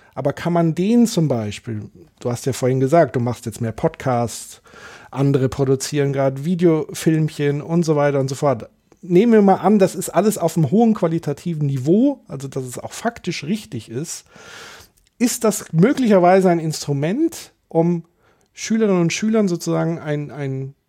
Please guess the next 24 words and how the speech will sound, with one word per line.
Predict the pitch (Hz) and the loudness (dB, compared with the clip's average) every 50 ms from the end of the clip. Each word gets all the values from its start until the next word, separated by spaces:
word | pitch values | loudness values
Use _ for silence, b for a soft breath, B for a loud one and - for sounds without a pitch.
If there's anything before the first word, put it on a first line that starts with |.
| _ - | _ -8
das | - 143 - | -8 -8 -4
ersetzt | - 156 151 139 127 160 196 240 - - - - - | -2 0 0 2 4 4 4 4 2 -4 -8 -4 0
niemals | 180 180 208 240 226 208 185 180 175 170 - | 4 4 6 6 6 6 6 4 2 0 -2
den | - 147 147 | -4 -4 -4
Unterricht, | 143 180 247 254 196 175 139 139 156 156 - 135 | -4 -4 -4 -2 -2 -2 -2 -2 -4 -4 -6 -6
aber | 139 139 143 | -6 -6 -6
es | 135 - - | -6 -8 -10
kann | - - 170 180 175 | -8 -6 -6 -4 -4
unterstützend, | 139 160 156 147 135 - - - - 233 254 - - - - 196 190 - | -4 -4 -4 -4 -4 -4 -6 -4 -4 -4 -4 -4 -6 -6 -4 -4 -2 -2
so | 180 175 | -2 -4
dass | 160 156 151 - - | -2 -4 -4 -6 -8
die | - - | -12 -8
Pädagogen | - - 147 143 139 135 127 127 165 240 285 320 294 233 202 156 180 233 254 - B B B B B B B B | -4 -2 0 0 0 0 0 0 2 4 4 4 4 4 4 2 2 0 -2 -8 B B B B B B B B
wieder | 160 165 170 160 | -2 2 2 2
Zeit | 156 - - 160 156 175 190 - - - | 2 0 -2 0 0 0 0 -2 -2 -4
haben, | 190 196 202 | -2 0 0
pädagogisch | 196 180 165 165 160 156 165 170 170 180 170 - - - - _ _ _ _ _ _ | 0 0 -2 0 0 2 2 2 2 0 -2 -2 -4 -8 -12 _ _ _ _ _ _
zu | - - 156 - | -6 -4 -4 -2
arbeiten, | 143 143 165 170 160 139 117 107 98 - - 90 80 _ _ _ _ _ | 0 0 2 2 2 2 0 -2 -4 -8 -12 -16 -16 _ _ _ _ _
was | - 131 135 - - - b b b b b b b b b b - | -4 -4 -4 -4 -6 -12 b b b b b b b b b b -18
vor | - - - - - - - 165 175 | -16 -16 -14 -12 -4 0 2 2 2
der | 180 175 | 2 -2
Krise | - - 185 180 160 175 | -2 0 -2 0 0 0
eben | 170 170 170 175 165 180 170 | 0 2 0 0 0 0 -4